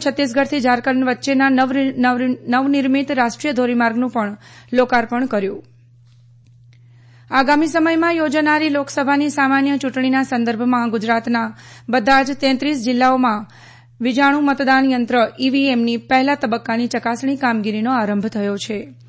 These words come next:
કેન્દ્રીય ચૂંટણી પંચના અધિકારીઓ તેમજ રાજ્યના મુખ્ય ચૂંટણી અધિકારી અને જિલ્લા ચૂંટણી અધિકારીઓ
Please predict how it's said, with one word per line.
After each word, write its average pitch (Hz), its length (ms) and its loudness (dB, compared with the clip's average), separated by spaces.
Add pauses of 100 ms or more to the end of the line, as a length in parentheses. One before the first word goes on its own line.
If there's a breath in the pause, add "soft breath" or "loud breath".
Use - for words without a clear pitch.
(560 soft breath)
કેન્દ્રીય 269 300 4
ચૂંટણી 294 320 -2
પંચના 294 420 0
અધિકારીઓ 285 480 0
તેમજ 277 360 0
રાજ્યના 262 460 2
મુખ્ય 254 280 -2
ચૂંટણી 262 340 -2
અધિકારી 247 440 -2
અને 240 200 -2
જિલ્લા 240 340 0
ચૂંટણી 247 320 -4
અધિકારીઓ 233 640 -4